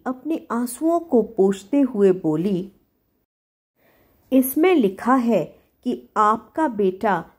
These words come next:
बहुत ही होशियार है और हमारा स्कूल नीचे स्तर का है। यहाँ अध्यापक भी बहुत शिक्षित नहीं हैं, इसलिए हम इसे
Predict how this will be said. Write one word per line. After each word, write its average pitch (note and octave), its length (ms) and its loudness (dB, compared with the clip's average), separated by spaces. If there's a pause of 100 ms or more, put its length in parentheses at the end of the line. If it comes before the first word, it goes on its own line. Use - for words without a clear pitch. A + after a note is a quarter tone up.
(140)
बहुत D#4 540 2
ही F#4 100 4
होशियार A3 640 0
है D#3 300 -6 (260)
और B3+ 160 0
हमारा F#3 680 0
स्कूल B3 580 -2 (340)
नीचे F4+ 420 2
स्तर G#3 440 0
का D#3+ 120 -2
है। D3+ 340 -10 (280)
यहाँ F3 440 0
अध्यापक F3 840 0
भी G#3 300 -2 (220)
बहुत C#4+ 480 2
शिक्षित G3+ 640 -4 (120)
नहीं D4 420 0
हैं, D3+ 300 -6 (380)
इसलिए G#3+ 720 0 (280)
हम A#3+ 560 0 (220)
इसे F#3 520 -8